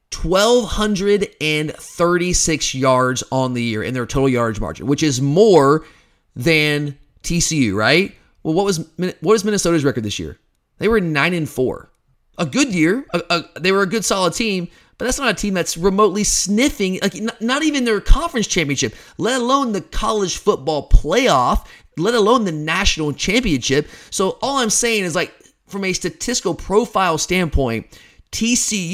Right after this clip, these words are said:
U is more in line with a team like Minnesota, who was eight and four in the regular season. There is a reason why T C U had six games that they won by one score. Six of the thirteen wins they've got this year by,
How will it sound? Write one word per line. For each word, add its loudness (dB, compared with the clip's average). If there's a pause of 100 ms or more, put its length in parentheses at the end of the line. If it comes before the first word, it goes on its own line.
(120)
U -2
is -2
more -2
in -2
line 0 (260)
with 0
a 0
team -4
like 0
Minnesota, 2
who 0
was 4 (160)
eight 2
and -4
four 4
in 6
the -4
regular 0
season. -4 (180)
There -4
is -4
a -4
reason -4
why -4 (380)
T -4
C -4
U -2 (140)
had -4
six -2
games -2 (480)
that -2
they 2
won 0
by 2
one 2
score. -2
Six 0
of -2
the -4
thirteen -6
wins -4
they've 0
got -4
this -6
year 0
by, 0